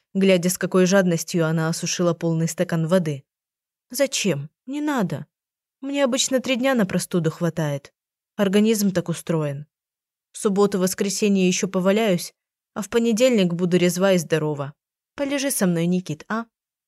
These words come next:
«Нинуль, мне тут немного осталось. Работа ещё на пару часиков. Ты пока поспи, а?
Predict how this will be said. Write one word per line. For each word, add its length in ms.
«Нинуль, 380
мне 180
тут 160
немного 400
осталось. 600
Работа 400
ещё 240
на 100
пару 220
часиков. 600
Ты 160
пока 240
поспи, 460
а? 240